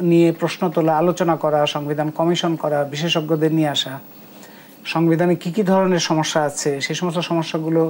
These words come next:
চিহ্নিত করা, জনগণের মধ্যে নিয়ে যাওয়া, এগুলো কিন্তু তাদের পক্ষে করা সম্ভব। মেগা প্রকল্প যেগুলি খুবই বাংলাদেশের জন্য বিপজ্জনক, সেগুলোর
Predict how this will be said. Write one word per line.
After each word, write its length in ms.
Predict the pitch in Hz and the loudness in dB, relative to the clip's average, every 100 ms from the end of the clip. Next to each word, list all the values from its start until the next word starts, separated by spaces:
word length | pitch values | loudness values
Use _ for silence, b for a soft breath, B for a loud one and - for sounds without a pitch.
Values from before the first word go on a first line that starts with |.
| 160 | 0
চিহ্নিত 320 | 214 202 190 190 156 | 0 0 0 0 -2
করা, 180 | 139 151 B B B B B B - | -6 -12 B B B B B B -2
জনগণের 420 | 175 165 180 190 185 | 0 2 4 4 2
মধ্যে 180 | 165 175 | 2 2
নিয়ে 120 | 170 151 | 2 2
যাওয়া, 140 | 151 - 190 | 0 0 0
এগুলো 180 | 214 214 | 2 2
কিন্তু 200 | 208 196 | 0 0
তাদের 180 | 175 175 160 | 2 2 0
পক্ষে 180 | 170 160 | -2 0
করা 140 | 160 147 | 0 -2
সম্ভব। 300 | 139 123 120 - - - - - - - - - - - - - 165 | -6 -8 -10 -14 -20 -20 -20 -20 -20 -20 -20 -20 -20 -20 -20 -2 0
মেগা 240 | 196 220 226 | 2 2 0
প্রকল্প 320 | 175 165 - 127 135 | 0 -2 -2 -10 -2
যেগুলি 260 | 170 190 196 214 | 0 2 0 0
খুবই 220 | 208 214 208 B B B B B - 170 | 2 4 2 B B B B B -4 0
বাংলাদেশের 440 | 185 180 180 185 | 2 2 2 2
জন্য 180 | 185 185 170 | 2 2 0
বিপজ্জনক, 500 | 175 170 - - - - | 2 0 -2 -6 -6 -2
সেগুলোর 320 | 185 202 208 | 0 4 4